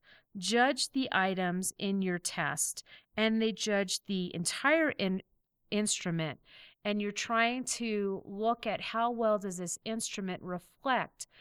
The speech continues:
the content domain that you're interested in studying. So again, I'll, I'll just use my examples, but after I developed my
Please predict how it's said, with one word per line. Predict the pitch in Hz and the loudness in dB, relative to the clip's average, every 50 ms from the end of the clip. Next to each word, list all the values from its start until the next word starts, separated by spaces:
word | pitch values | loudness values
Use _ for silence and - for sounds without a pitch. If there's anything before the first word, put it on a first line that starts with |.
| - - _ _ | -20 -20 _ _
the | - 214 | -6 -6
content | 202 - - - - 240 240 226 214 220 - - 208 196 - - | -6 -6 -12 -8 -4 -2 -2 -2 -2 -4 -6 -6 -8 -8 -8 -8
domain | 170 214 202 190 190 190 196 202 196 190 170 160 160 170 | -4 -2 -2 -2 -2 -2 -2 -2 -2 -2 -2 -4 -4 -4
that | 170 - - | -6 -6 -4
you're | - 185 - - | -6 -6 -4 -4
interested | - 175 - - 170 - - - 170 165 160 | -4 -6 -6 -6 -6 -6 -4 -4 -4 -4 -2
in | 165 156 165 | -2 -4 0
studying. | - - - - - 190 180 175 165 156 - - - _ _ _ _ - - - - - _ _ | 0 0 0 0 2 2 2 2 0 -2 -6 -10 -14 _ _ _ _ -20 -20 -20 -20 -20 _ _
So | - - - 240 214 208 208 208 202 202 196 196 190 190 190 - - _ | -4 -2 2 6 6 8 10 8 8 8 6 4 2 0 -4 -6 -4 _
again, | 196 202 185 - 226 214 196 185 180 | -4 -4 -2 -2 0 2 2 2 2
I'll, | 175 175 175 175 175 - | 2 2 2 0 0 -2
I'll | - 185 185 185 185 | -4 -4 -4 -4 -6
just | 180 - 185 - - - | -6 -6 -6 -4 -4 -4
use | 196 185 170 165 | -4 -6 -4 -2
my | 180 180 180 185 185 | 0 0 2 0 0
examples, | 185 175 165 165 185 202 214 220 226 - _ 180 170 160 160 - - - | 0 -2 -2 -2 -2 0 0 0 0 -2 _ -2 -2 0 -2 -4 -8 -4
but | - 185 175 175 165 - - _ - | 0 2 4 4 4 2 -2 _ 2
after | 196 208 214 220 220 - - 226 208 - | 6 6 6 6 4 0 0 0 2 4
I | - 196 196 208 | 4 4 4 2
developed | 196 208 214 180 185 196 185 180 180 - - - | 0 -2 -4 -2 -2 -2 -2 -2 -4 -6 -8 -8
my | 185 185 185 185 185 190 190 190 190 196 196 214 214 | -6 -4 -2 -2 -2 0 -2 -2 -2 -4 -4 -6 -10